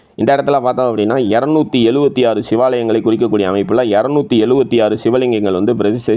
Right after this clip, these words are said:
செய்து காணப்படுது. ஆதியில இந்த சிவாலயம் இருக்கக்கூடிய பகுதியில நிலத்துக்கு அடியில ஆயிரத்தி எட்டு சிவலிங்கங்கள் வந்து இருந்ததா வந்து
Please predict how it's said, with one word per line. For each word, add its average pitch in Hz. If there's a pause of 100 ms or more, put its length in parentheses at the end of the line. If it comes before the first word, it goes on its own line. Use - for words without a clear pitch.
செய்து 104
காணப்படுது. 95 (520)
ஆதியில 131
இந்த 120
சிவாலயம் 120
இருக்கக்கூடிய 110
பகுதியில 107 (120)
நிலத்துக்கு 113
அடியில 110 (140)
ஆயிரத்தி 117
எட்டு 101
சிவலிங்கங்கள் 110
வந்து 104
இருந்ததா 98
வந்து 101